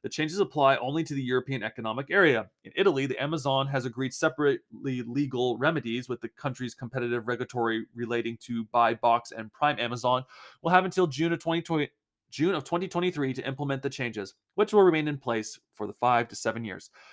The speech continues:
Quote, "Today's decision set the rules for Amazon will need to play by in the future instead of Amazon determining, determining these rules for all players on its platform,"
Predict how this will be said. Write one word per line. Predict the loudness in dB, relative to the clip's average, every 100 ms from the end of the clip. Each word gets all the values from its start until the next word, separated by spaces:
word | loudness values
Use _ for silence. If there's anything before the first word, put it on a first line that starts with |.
| _
Quote, | 2 4
"Today's | 6 6 6
decision | 4 -2 -2
set | -2 0
the | 2
rules | 2 2
for | -2
Amazon | -4 -2 0 0
will | -2
need | -6 -6
to | -6
play | 2 2 2
by | 4 4 4
in | 0
the | -6
future | -6 -6 -4 -6 -4
instead | -10 -2 -2
of | 0
Amazon | -2 -2 -2 -2
determining, | -2 -4 -2 -4 -8 _ _ _ -20
determining | -16 -6 -2 -2 -2
these | -4 -2
rules | 0 0 0 -4
for | -2 4
all | 6 6
players | 4 4 2
on | 0 -8
its |
platform," | 4 4 4 0 -2 -4